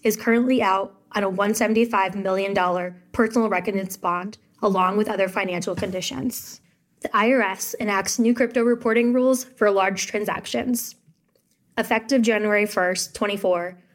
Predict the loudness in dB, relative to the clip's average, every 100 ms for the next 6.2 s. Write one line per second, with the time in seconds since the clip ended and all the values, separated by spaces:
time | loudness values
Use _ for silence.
0 | _ -2 2 2 2 -2 -8 -2 0 4
1 | 4 2 -4 -12 0 0 2 0 2 0
2 | 2 0 0 -2 0 2 2 2 -2 -2
3 | -2 -2 -8 _ -4 0 2 2 2 0
4 | 0 -4 -12 0 0 0 -4 -2 2 4
5 | 4 2 0 -2 -2 -6 2 2 4 0
6 | 0 -4